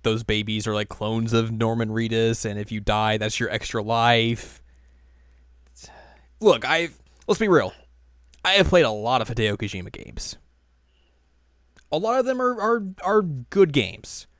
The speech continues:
I don't think I'm on board with Death Stranding. Because, like, a lot of this, a lot of these trailers have just been, like, f-ing weird bullshit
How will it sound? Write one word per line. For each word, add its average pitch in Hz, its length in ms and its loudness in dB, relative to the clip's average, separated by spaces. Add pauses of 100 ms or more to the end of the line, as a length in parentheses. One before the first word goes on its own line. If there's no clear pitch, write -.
(1500)
I 160 100 -2
don't 208 200 4
think 190 160 2
I'm 160 160 8
on 143 120 6
board 117 220 4
with 107 120 -4
Death - 160 -4
Stranding. 95 440 -10 (1160)
Because, 165 280 10
like, 170 200 8
a 160 40 2
lot 165 240 4
of 175 60 2
this, 170 300 0
a 143 60 2
lot 147 140 4
of 156 60 2
these 156 120 2
trailers 147 340 0
have 120 80 -4
just 117 180 -6
been, 120 120 -4
like, 104 220 -8 (840)
f-ing 988 540 -2
weird 113 200 -2 (320)
bullshit 147 280 2